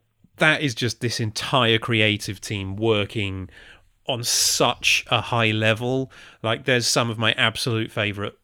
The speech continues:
Howard Porter art in this. Morrison's writing is,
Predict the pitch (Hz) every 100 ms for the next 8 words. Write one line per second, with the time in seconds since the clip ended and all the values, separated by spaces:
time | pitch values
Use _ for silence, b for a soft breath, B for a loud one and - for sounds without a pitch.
0 | _ - 110 98 95 110 98 110 98 98
1 | 98 101 98 98 - - - B B B
2 | B - 254 156 127 113 113 - 107 98
3 | 98 - 107 101 98 107 95 113 98 92